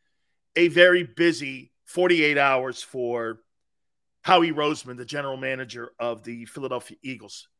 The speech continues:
to say the least here. And just a couple minutes ago, the Eagles sent Jalen Reagor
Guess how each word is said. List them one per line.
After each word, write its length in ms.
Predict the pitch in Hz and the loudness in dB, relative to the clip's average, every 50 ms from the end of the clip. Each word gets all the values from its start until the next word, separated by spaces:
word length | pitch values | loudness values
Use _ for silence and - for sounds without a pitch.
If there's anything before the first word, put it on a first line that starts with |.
| _ _ _ _ _ _ _ _ _ | _ _ _ _ _ _ _ _ _
to 80 | - 147 | -10 -8
say 240 | - - 208 190 175 | -4 0 2 2 2
the 100 | 147 143 | 2 0
least 380 | 143 156 156 156 - - - | -2 -2 -2 -2 -2 -6 -8
here. 260 | - 123 110 107 117 - _ _ | -8 -10 -10 -10 -12 -16 _ _
And 360 | 165 160 165 165 156 151 139 120 - _ _ _ _ _ _ _ _ _ _ _ _ _ _ _ _ _ _ _ - - - - - - - _ _ - | -2 0 2 2 0 0 -2 -6 -14 _ _ _ _ _ _ _ _ _ _ _ _ _ _ _ _ _ _ _ -20 -20 -20 -20 -20 -20 -20 _ _ 0
just 180 | 196 180 - | 0 0 0
a 40 | - | -2
couple 280 | - - 196 - 165 160 | -2 0 0 0 0 2
minutes 320 | 160 165 165 170 160 - | 2 2 2 2 -2 -6
ago, 220 | 156 123 139 139 | -4 -2 0 0
the 140 | 127 151 156 160 | 0 0 -2 0
Eagles 320 | 165 180 170 160 156 - | 0 0 0 0 -2 -2
sent 320 | - 170 156 156 151 139 | -2 0 0 0 -2 -2
Jalen 340 | 120 151 160 156 151 147 143 | -2 0 2 2 2 0 -4
Reagor 520 | 135 139 143 143 143 139 135 131 131 127 | -2 -2 0 -2 -2 -4 -8 -10 -10 -12